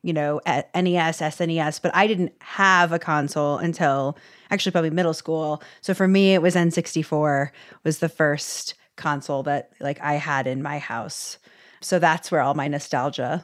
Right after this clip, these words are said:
lives, <laughs> is with N sixty-four. <laughs> And I still have that same N sixty-four. It just lives at a cabin we have in the mountains. And so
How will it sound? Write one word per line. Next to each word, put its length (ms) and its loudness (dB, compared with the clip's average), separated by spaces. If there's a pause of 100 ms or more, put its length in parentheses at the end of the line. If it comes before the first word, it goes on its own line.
lives, 480 -8 (180)
<laughs> 160 -14
is 140 -10
with 140 -2
N 200 -4
sixty-four. 760 4 (300)
<laughs> 360 0
And 180 4
I 80 6
still 220 4
have 220 4
that 160 6
same 180 4
N 120 4
sixty-four. 480 0
It 40 2
just 180 -6
lives 280 2
at 160 4
a 240 6
cabin 380 0
we 100 0
have 200 0
in 140 -2
the 80 -2
mountains. 500 -4
And 220 -6
so 420 0